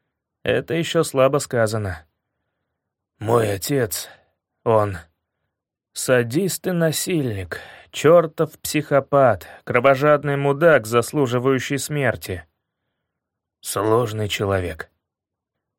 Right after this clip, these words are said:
Ария кивнула, как будто поняла.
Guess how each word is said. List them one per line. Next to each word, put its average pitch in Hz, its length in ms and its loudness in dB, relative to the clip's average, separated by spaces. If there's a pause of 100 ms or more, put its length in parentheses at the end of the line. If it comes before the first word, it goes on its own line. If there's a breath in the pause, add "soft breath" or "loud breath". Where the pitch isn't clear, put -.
(420)
Ария 147 460 4
кивнула, 147 680 0
как 139 240 -2
будто 139 320 -2
поняла. 123 580 0